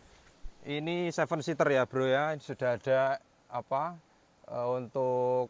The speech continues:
audionya di sini atau monitor. Joknya ini captain seat yang baris kedua, jadi ini hanya untuk dua orang yang baris kedua, kemudian baris ketiga bisa untuk tiga orang gitu. A C ya jelas jaminan dingin ya,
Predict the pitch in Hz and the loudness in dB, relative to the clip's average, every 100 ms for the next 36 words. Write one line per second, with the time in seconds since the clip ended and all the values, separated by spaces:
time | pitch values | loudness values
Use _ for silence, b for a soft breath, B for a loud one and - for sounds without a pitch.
0 | - - 127 131 139 127 127 131 127 113 | -6 -2 0 0 0 0 -2 -6 -8 -8
1 | 120 135 127 131 120 123 123 - 120 135 | -8 -6 -4 -4 -2 -2 -2 2 4 4
2 | 165 b b b _ - 139 165 185 190 | -2 b b b _ 0 0 2 2 2
3 | 190 175 185 170 - 196 - 131 127 131 | 4 4 4 4 4 4 4 0 6 4
4 | 135 156 131 151 139 123 123 156 165 170 | 6 0 4 6 8 6 2 0 2 4
5 | 139 127 135 139 147 127 127 123 131 135 | 2 2 0 0 -2 0 0 4 4 4
6 | 135 170 185 - - - - 127 123 120 | 2 -4 -12 -18 -20 -20 -6 -2 2 2
7 | 120 120 135 123 127 151 147 139 135 147 | 2 0 -4 0 4 4 2 0 0 2
8 | 127 120 - 127 131 151 143 123 123 120 | 2 0 -2 -6 0 0 0 -2 0 0
9 | 120 135 131 - 120 101 98 92 90 - | -4 -6 -6 -4 -4 -6 -10 -12 -16 -20
10 | - 98 - 98 92 b b b b - | -18 -16 -16 -18 -20 b b b b -8
11 | 120 117 170 160 - 131 123 - 127 120 | -6 -4 -2 -2 -2 0 0 -2 -6 -4
12 | 123 127 120 120 113 165 147 120 127 | -4 -6 -6 -8 -4 -2 -2 -4 -6